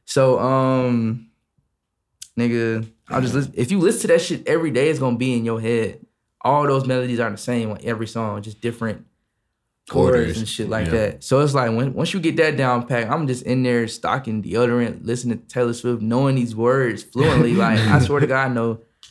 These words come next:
Speaker 1: so many of those songs just 'cause of that job, though. Like,
Speaker 2: What about now? What are you listening to now that people wouldn't expect?
Speaker 1: Same shit.
Speaker 2: Really? Still
Speaker 1: Same
Speaker 2: listening?
Speaker 1: shit. Same shit. I love that type of shit.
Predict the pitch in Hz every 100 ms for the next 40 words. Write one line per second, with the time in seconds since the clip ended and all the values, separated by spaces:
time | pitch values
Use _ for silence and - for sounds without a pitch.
0 | _ - 131 135 135 127 123 123 120 123
1 | 127 127 127 - _ 151 160 156 139 117
2 | 107 123 156 120 110 107 107 104 98 -
3 | _ - _ _ - 110 113 95 98 92
4 | 95 90 90 90 85 80 - 87 80 78
5 | - - 87 101 87 82 - - 65 -
6 | _ - 180 180 185 175 - _ _ _
7 | _ 95 90 87 - 95 131 139 131 131
8 | 113 - _ _ _ _ - - 117 120
9 | 117 107 - - - _ _ - 113 113
10 | 120 110 - 117 113 - 107